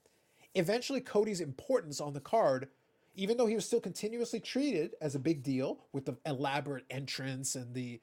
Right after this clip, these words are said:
you know, the storylines that only really centered around Cody and really had <laughs> nothing to do with anything else. They were just kind of in this vacuum. The Codyverse in its own little corner at the A E W as the rest of A E W is going on over here.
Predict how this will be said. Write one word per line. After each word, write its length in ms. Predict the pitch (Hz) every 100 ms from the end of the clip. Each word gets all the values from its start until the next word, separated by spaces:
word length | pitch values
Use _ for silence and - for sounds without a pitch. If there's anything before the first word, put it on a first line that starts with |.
| _
you 100 | 139
know, 120 | 139
the 120 | 135 139
storylines 420 | 175 175 175 147
that 80 | -
only 200 | 175 185
really 200 | 175 170
centered 300 | - 175 160
around 300 | 156 151 135
Cody 320 | 160 160 156
and 100 | 139
really 160 | 147 151
had 240 | 151 139
<laughs> 0 |
nothing 240 | 147 -
to 100 | 185
do 220 | 180 202 180
with 140 | 170
anything 340 | 160 180 165
else. 380 | 147 170 240 - - - -
They 80 | -
were 80 | 165
just 160 | 160 -
kind 160 | 165
of 100 | 156
in 80 | 147
this 160 | 147 139
vacuum. 460 | 147 156 - 262 - _ - _ - -
The 140 | 139 156
Codyverse 720 | - 190 202 180 247 - - -
in 120 | 165
its 100 | 160
own 220 | 185 185
little 160 | 180 165
corner 400 | - 175 185 196
at 160 | 160
the 80 | 151
A 60 | 170
E 60 | 175
W 320 | 165 165 175
as 100 | 143
the 60 | 147
rest 200 | 165 170
of 60 |
A 120 | 165
E 40 | 165
W 220 | 160 165
is 80 | 139
going 200 | 156 151
on 120 | 151
over 160 | 151 147
here. 260 | 165 285